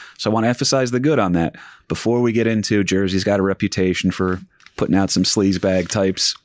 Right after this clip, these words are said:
So this is important to mention right here. Uh, creepily enough, by the way, I don't wanna forget this either.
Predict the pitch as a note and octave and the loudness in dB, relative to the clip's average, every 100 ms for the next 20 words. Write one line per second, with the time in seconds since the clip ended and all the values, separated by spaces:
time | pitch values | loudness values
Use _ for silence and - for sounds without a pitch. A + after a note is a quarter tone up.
0 | _ - - G2 F#2+ - _ - - - | _ -6 -2 0 0 -6 _ -20 -20 -20
1 | _ D3+ D3 D#3+ D#3+ D3 B2 A#2 G2+ G2+ | _ -2 0 0 2 0 2 2 0 0
2 | F#2+ F#2 F#2 F2+ - - - _ _ - | 2 2 0 -2 -4 -20 -20 _ _ -14
3 | A#2 G2+ G2 - - - - - - A#3 | -6 -2 -2 -6 -16 -20 -20 -20 -8 -4
4 | D4+ A3 B2+ C#3 - G2+ F#2 E2+ E2 A2+ | 2 2 4 0 0 0 2 2 2 2
5 | C3+ G2+ G2 G2 - A2+ A2 A2+ D2 | 0 -2 -2 -2 0 0 0 2 0